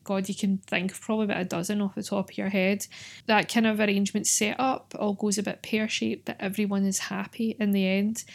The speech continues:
That sounds really schmaltzy on paper, but I think a solid, sharp script that captures how crazy, difficult, and, let's face it, daft teenage life can be really sets this film apart. So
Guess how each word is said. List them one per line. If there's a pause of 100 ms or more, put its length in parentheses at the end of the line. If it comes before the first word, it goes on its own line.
(120)
That
sounds
really
schmaltzy
on
paper,
but
I
think
a
solid, (140)
sharp
script (420)
that
captures
how
crazy,
difficult,
and, (140)
let's
face
it,
daft
teenage
life
can
be (280)
really
sets
this
film
apart.
So